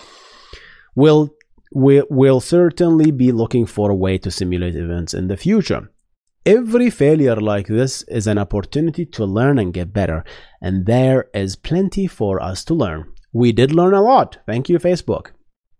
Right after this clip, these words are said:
And kudos for all the engineers, uh, in this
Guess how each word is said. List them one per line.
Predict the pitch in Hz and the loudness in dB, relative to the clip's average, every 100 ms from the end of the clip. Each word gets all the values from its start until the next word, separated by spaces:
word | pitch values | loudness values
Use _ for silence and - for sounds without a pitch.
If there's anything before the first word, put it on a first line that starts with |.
| _ _ - | _ _ -2
And | 120 120 | -2 2
kudos | 269 294 | 2 2
for | - 110 | 0 -2
all | 98 113 | -2 -2
the | 92 | -2
engineers, | 85 85 85 90 82 85 - - - _ - | -6 -8 -6 -6 -6 -10 -16 -20 -20 _ -12
uh, | - 50 - - - - _ _ - | -8 -8 -8 -12 -14 -20 _ _ -2
in | 131 139 104 | 0 2 0
this | 101 87 - - - - | -4 -6 -8 -8 -8 -12